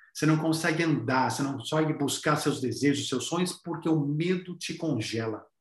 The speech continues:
E o medo, ele tem essas duas faces que a gente comentou quando a gente vai buscar os nossos desejos.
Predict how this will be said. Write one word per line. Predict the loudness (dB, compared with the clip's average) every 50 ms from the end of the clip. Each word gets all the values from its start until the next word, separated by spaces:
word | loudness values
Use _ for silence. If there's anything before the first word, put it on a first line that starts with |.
| _ _ _ _ -20 -20 -20 -20 -20 -20 -20 -20 -12 -2
E | 0 4
o | 6
medo, | 6 6 6 6 4 4 4 2 2 0 0 0 -4 -8 -12 _ -2
ele | 0 2 2 2 2 0 0
tem | 0 0 2 2 2 0 0 0
essas | 0 0 0 0 -2 -2 0
duas | 2 2 2 2 0
faces | 0 2 2 2 2 -2 -4 -6 -4
que | -2
a | 0
gente | 0 0 0 0
comentou | 2 2 2 2 0 -2 0
quando | 2 2 2 4
a |
gente | 4 2 0 0 2
vai | 2 2 2
buscar | 2 0 -2 -2 0 2 4 4
os | 4 4
nossos | 0 -2 -2 -4 -4 -6 -2 0
desejos. | 0 0 0 -2 -4 -6 -8 -10 -12 -10 -10 -10 -12 -14